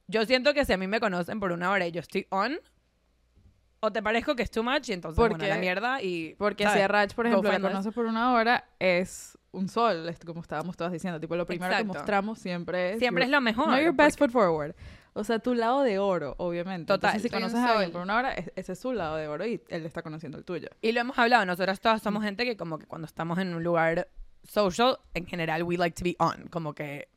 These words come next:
Speaker 1: ¿sabes? Como
Speaker 2: Ujú.
Speaker 1: que para mí es importante que la gente se sienta entretenida y yo quiero ser parte de ese entretenimiento. Yo creo que esto es
Speaker 3: Cien por
Speaker 1: true for
Speaker 3: ciento.
Speaker 1: all three of us.
Speaker 2: Pesadas.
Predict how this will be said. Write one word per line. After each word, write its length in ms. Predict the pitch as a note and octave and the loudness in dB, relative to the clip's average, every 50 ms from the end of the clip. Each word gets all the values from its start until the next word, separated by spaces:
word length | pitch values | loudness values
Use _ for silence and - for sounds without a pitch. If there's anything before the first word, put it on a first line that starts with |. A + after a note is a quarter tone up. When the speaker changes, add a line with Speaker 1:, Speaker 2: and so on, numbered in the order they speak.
| _ _ _ _ _ _ _ | _ _ _ _ _ _ _
Speaker 1:
¿sabes? 220 | - - F#3+ F#3 G3+ | -2 0 0 0 0
Como 160 | G3 F3 E3 | -2 -6 -8
Speaker 2:
Ujú. 40 | D#3 | -8
Speaker 1:
que 80 | E3 D#3+ | -6 -4
para 200 | E3 E3+ D#3+ D#3 | -4 -2 -2 -2
mí 80 | E3 E3+ | -4 -4
es 60 | F3 | -4
importante 500 | G3 F#3+ F3 F#3 E3+ - F#3 F#3 A3+ C4 | -4 -2 -2 -2 -2 -2 -2 -2 -2 -2
que 80 | A3+ | -2
la 100 | E3+ D#3 | -4 -6
gente 280 | - E3+ D#3+ D3 - F3+ | -8 -12 -10 -8 -6 -6
se 100 | D#3 F3+ | -6 -6
sienta 220 | D#3+ G3 D#3+ D#3 D#3 | -6 -6 -6 -6 -6
entretenida 480 | D#3+ E3+ F#3+ F3+ E3 D#3 D#3+ F3+ A3+ A#3+ | -4 -2 -2 -2 -2 -2 -2 -4 -4 -4
y 100 | - F3 D#3 | -4 -6 -6
yo 160 | E3 G#3 F3 | -6 -8 -8
quiero 160 | - G3 F3+ | -6 -4 -6
ser 200 | E3+ - F#3+ F3+ E3 | -4 -4 -6 -4 0
parte 240 | F#3 F3+ F#3+ A3+ A#3 | 0 0 2 2 0
de 140 | F#3 D3+ | 0 -2
ese 260 | D#3 D3+ - D#3 D#3+ - | -4 -6 -6 -8 -6 -6
entretenimiento. 800 | - F3 D#3+ - D#3+ - D3 C#3+ C#3+ D#3+ D#3+ C#3+ - - - - | -6 -8 -8 -8 -12 -14 -14 -14 -12 -12 -12 -12 -14 -16 -18 -20
Yo 140 | - F3 E3 D3+ | -16 -14 -12 -10
creo 140 | D#3+ D#3 | -10 -8
que 80 | D#3+ E3 | -8 -8
esto 240 | E3 D#3 - - F#3+ | -8 -8 -4 -2 -2
es 60 | G3+ | -2
Speaker 3:
Cien 100 | G3 F#3+ | -2 -2
por 120 | F#3 G3+ G3+ | -4 -4 0
Speaker 1:
true 160 | D#3+ B3 - A3 | 0 0 2 2
for 120 | A#3 A3+ - | 0 0 2
Speaker 3:
ciento. 80 | F3 | 2
Speaker 1:
all 100 | F3 E3+ | 2 2
three 100 | E3+ - - | 2 2 2
of 40 | D#3+ | 4
us. 40 | A3 | 2
Speaker 2:
Pesadas. 440 | F3+ D#3+ D#3 D#3 F3 D#3+ - - | 2 2 0 -2 -4 -6 -8 -14